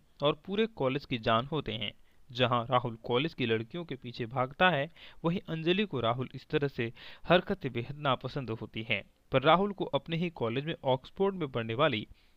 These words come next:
प्रिंसिपल की बेटी टीना यानी कि रानी मुखर्जी से प्यार हो जाता है। इस मूवी को आप पूरा देखोगे, एंजॉय करोगे। दोस्तों, अगर आप शाहरुख खान के सबसे बड़े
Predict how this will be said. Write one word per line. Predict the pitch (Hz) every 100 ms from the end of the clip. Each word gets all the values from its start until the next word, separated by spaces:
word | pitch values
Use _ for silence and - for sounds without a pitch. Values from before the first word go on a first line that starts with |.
| _ _ -
प्रिंसिपल | 170 185 - 214
की | 202 117
बेटी | 110 - 123
टीना | 135 123 117 175 -
यानी | 135 160
कि | 170 135
रानी | 135 165
मुखर्जी | 180 127 120 110 113
से | 170
प्यार | - 117 117 - _ _ - 226
हो |
जाता | 131 107 107
है। | 110 - - _ -
इस | 165 - 185
मूवी | 214
को | 208 185
आप | 120 131 -
पूरा | 120 117
देखोगे, | 113 - 185 175 185 139
एंजॉय | 123 127
करोगे। | 110 113 110 _ _ _ -
दोस्तों, | 175 - 226 -
अगर | 196 190
आप | 202
शाहरुख | - 113 120 -
खान | 147 156
के | 165 175
सबसे | - 117 - 160
बड़े | 165